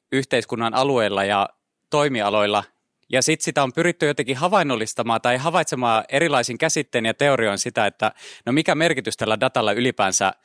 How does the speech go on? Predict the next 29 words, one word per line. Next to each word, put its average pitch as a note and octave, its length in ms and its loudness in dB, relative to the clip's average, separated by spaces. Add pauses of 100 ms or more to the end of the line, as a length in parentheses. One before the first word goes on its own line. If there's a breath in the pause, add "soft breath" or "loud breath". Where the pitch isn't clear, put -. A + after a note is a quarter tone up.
(320 loud breath)
on, C#3+ 200 4
ja A2 240 2 (300)
siitä C#3 300 2
on C3+ 80 2
annettu D3+ 320 0
semmoisia B2 360 -2
erilaisia A#2 640 2 (440)
vertauskuvia G#2+ 840 0 (340)
jotenkin, D3 360 0
millä C#3 280 0 (100)
käsitteillä, D#3 540 0
jolla B2+ 440 2
halutaan D3 440 -2
ehkä B2 300 0 (1120 soft breath)
osoittaa, A#2 840 0 (580)
kiteyttää C#3 600 0
ja A#2 80 2
havainnoida, B2+ 640 0 (360 loud breath)
oppia E3 300 2
ymmärtämään D#3+ 540 0
jotenkin A#2+ 260 -2
sitä A2+ 180 -4
maailmaa, B2+ 360 2
missä G2 200 -6
me A2 80 -4
nyt A2 100 -6
tällä C3 200 0
hetkellä C3 260 -6
eletään. A2+ 500 0